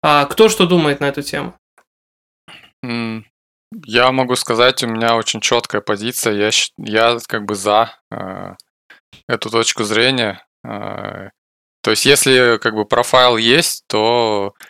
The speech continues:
Speaker 2: если, если человек его как бы по-, э, г-, показывает тебе и, и говорит: «Вот, смотри, вот мой профайл»,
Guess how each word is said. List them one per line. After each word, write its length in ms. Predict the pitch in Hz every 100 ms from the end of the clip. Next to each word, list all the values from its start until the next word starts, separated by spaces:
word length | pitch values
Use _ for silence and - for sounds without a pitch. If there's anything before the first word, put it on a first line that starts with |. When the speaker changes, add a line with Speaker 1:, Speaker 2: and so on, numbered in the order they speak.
| -
Speaker 2:
если, 280 | 127 139 113
если 240 | 143 - 156
человек 460 | 151 143 143 -
его 300 | 127 127 123
как 160 | - 110
бы 180 | 113 - _ _ _ _ _ -
по-, 160 | - -
э, 280 | 127 107 101
г-, 220 | - -
показывает 600 | - 123 139 160 160 139 -
тебе 380 | - 110 107 104
и, 180 | -
и 40 | 104
говорит: 420 | 107 107 104 -
«Вот, 200 | 110 110
смотри, 380 | - 113 - 113
вот 220 | 107 104
мой 140 | 107 104
профайл», 580 | 104 98 120 139 151